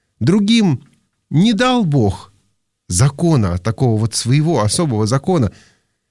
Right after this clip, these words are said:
а им дал. Другим не дал этой системы жертвоприношения для того, чтобы,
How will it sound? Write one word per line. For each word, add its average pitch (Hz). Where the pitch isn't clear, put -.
а 131
им 175
дал. 73
Другим 190
не 190
дал 214
этой 160
системы 147
жертвоприношения 135
для 73
того, 98
чтобы, 92